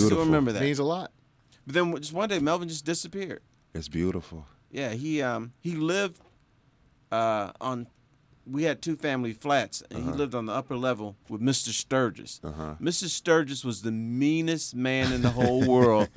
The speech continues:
Speaker 1: <laughs>
Speaker 2: He was, "Get
Speaker 1: That's
Speaker 2: off
Speaker 1: probably,
Speaker 2: my lawn,
Speaker 1: that's
Speaker 2: guy."
Speaker 1: probably why, uh, Melvin was yelling, 'cause Sturgis
Speaker 2: Could have
Speaker 1: probably
Speaker 2: been.
Speaker 1: yelled at him all the time. That was only his form of
Speaker 2: Now, we would
Speaker 1: communication.
Speaker 2: play ball, and we could never get on Mister Sturgis's grass.
Speaker 1: Mm-hmm.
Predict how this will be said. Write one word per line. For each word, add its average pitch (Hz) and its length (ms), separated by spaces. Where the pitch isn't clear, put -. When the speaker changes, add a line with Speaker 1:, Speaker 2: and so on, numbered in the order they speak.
Speaker 1:
<laughs> - 140
Speaker 2:
He 202 160
was, 190 220
"Get 113 120
Speaker 1:
That's 143 80
Speaker 2:
off 160 80
Speaker 1:
probably, 147 260
Speaker 2:
my 147 60
lawn, 160 240
Speaker 1:
that's 139 120
Speaker 2:
guy." 123 80
Speaker 1:
probably 170 420
why, 156 360
uh, 143 240
Melvin 160 320
was 156 180
yelling, 160 420
'cause 110 160
Sturgis 131 380
Speaker 2:
Could - 0
have 143 60
Speaker 1:
probably 147 260
Speaker 2:
been. 160 80
Speaker 1:
yelled 190 220
at 156 140
him 139 100
all 127 180
the 110 100
time. 95 380
That 101 60
was 127 140
only 135 180
his 135 120
form 135 260
of 139 100
Speaker 2:
Now, 147 60
we 151 60
would 151 160
Speaker 1:
communication. 170 400
Speaker 2:
play 175 180
ball, 143 400
and 127 180
we 139 80
could 131 140
never 135 340
get 135 160
on 131 140
Mister 127 220
Sturgis's 107 680
grass. 87 460
Speaker 1:
Mm-hmm. 82 320